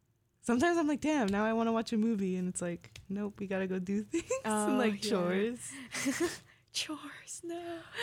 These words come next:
Speaker 1: Yeah.
Speaker 2: <laughs> No.
Speaker 1: No, no, okay. Now that makes more, a lot more sense as
Speaker 2: Mm-hmm.
Speaker 1: for, like,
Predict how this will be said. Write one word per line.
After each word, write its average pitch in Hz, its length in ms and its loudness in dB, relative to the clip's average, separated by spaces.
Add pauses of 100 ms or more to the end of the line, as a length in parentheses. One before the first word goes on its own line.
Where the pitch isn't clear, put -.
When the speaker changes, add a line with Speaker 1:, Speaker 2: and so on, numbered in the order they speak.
(220)
Speaker 1:
Yeah. 302 460 2
Speaker 2:
<laughs> - 0 -
No. 339 500 0 (1300)
Speaker 1:
No, 311 320 2
no, 202 260 0
okay. 180 260 -4
Now 202 300 2
that 233 100 2
makes 190 240 -2
more, 170 140 -6 (240)
a 185 120 -2
lot 175 460 0
more 165 200 -4
sense 165 440 -8
as 175 180 -6
Speaker 2:
Mm-hmm. 208 80 -10
Speaker 1:
for, 175 120 -4
like, 165 300 -8